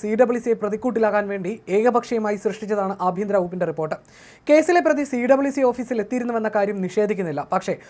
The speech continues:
അപ്പോൾ തന്നെ അവിടെ നിന്ന് ഇറക്കിവിട്ടു. ഇക്കാര്യം ചൂണ്ടിക്കാട്ടി എസ് പിക്ക് കത്ത് നൽകിയിരുന്നതായും സി ഡബ്ല്യു സി അധികൃതർ പറയുന്നുണ്ട്. കേസ് അട്ടിമറിക്കാൻ ശ്രമിച്ചത് ആരാണെന്ന് തെളിയിക്കുന്ന കോൾ റെക്കോർഡുകൾ അടക്കമുള്ള രേഖകൾ തങ്ങളുടെ കൈവശമുണ്ടെന്നുമാണ്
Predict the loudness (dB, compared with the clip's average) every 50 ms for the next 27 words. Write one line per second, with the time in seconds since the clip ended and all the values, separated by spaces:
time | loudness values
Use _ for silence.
0 | -20 -4 0 2 4 4 4 4 4 2 -2 -4 -2 0 0 2 2 2 0 0
1 | -2 -2 0 0 0 0 -2 -4 -4 -4 -6 -10 -12 -8 -4 -4 4 6 6 8
2 | 8 6 2 0 0 2 2 2 2 2 2 2 0 0 0 -4 -6 -8 -4 -2
3 | -4 -4 -2 -2 -2 -2 -2 0 -2 -2 0 2 2 2 2 2 -2 -4 -4 -2
4 | -2 -2 -2 -2 -4 -2 -2 -2 -2 -2 -2 -4 -4 -4 -2 0 0 2 2 0
5 | -2 -4 -6 -6 -8 -8 -8 -14 -20 -20 -20 -20 _ _ 8 8 8 8 8 4
6 | 4 4 2 0 0 2 2 0 -2 -2 -4 -4 -2 0 0 2 2 2 2 2
7 | 0 0 -2 -4 -2 0 0 0 0 0 0 -2 -4 -4 -2 0 2 4 4 4
8 | 2 0 0 0 0 0 0 0 0 -2 -2 -4 -4 -4 -2 0 0 2 2 0
9 | 0 0 -2 -4 -4 -8 -6 -6 -4 -4 -2 -2 -2 -2 -2 -2 -2 -2 -2 -4
10 | -4 -6 -4 -4 -6 -4 -4 -4 -4 -4